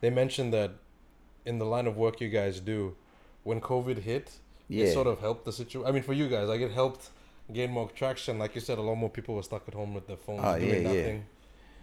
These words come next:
Speaker 2: I wouldn't
Speaker 1: Yeah.
Speaker 2: say it was good for us because it's covid,
Speaker 1: Mm.
Speaker 2: but yeah. Yeah, the lockdown kind of, I mean, it was basically about,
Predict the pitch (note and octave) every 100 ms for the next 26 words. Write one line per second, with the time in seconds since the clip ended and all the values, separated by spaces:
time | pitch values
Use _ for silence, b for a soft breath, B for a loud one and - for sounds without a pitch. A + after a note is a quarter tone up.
0 | b - B2+ F#3+ G3 B2+ D3 C3+ A#2 G#2+
1 | G2 F2 A#2 F2 F2 G2 D#2+ - F2 E2+
2 | D#2+ E2 D2+ - F#2+ F2 C#3+ A#2 D2+ D2+
3 | D2+ C#2+ - - b b b b b b
4 | - F2+ F#2+ F#2 E2+ F2 G#2 B2+ - A#2
5 | G2 G#2 G2 F2 F2 - - - - b
6 | b b - - G3+ A3+ G#3 C#3 C#3+ F3+
7 | F3 F#3 D3+ C#3+ A#2+ B2 A2